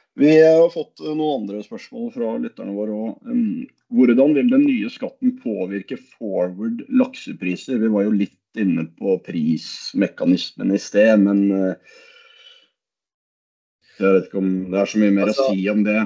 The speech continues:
Speaker 1: men, eh
Speaker 2: Det man selvfølgelig kan si også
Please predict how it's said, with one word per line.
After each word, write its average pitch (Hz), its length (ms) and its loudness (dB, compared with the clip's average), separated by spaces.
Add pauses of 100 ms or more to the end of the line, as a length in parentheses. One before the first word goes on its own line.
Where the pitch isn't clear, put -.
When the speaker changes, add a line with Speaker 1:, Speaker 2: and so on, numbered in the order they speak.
(160)
Speaker 1:
men, 107 340 -2
eh 95 420 -6 (380)
Speaker 2:
Det 170 220 4
man 160 180 2
selvfølgelig 160 340 2
kan 156 180 -4
si 185 580 -4
også 156 400 -2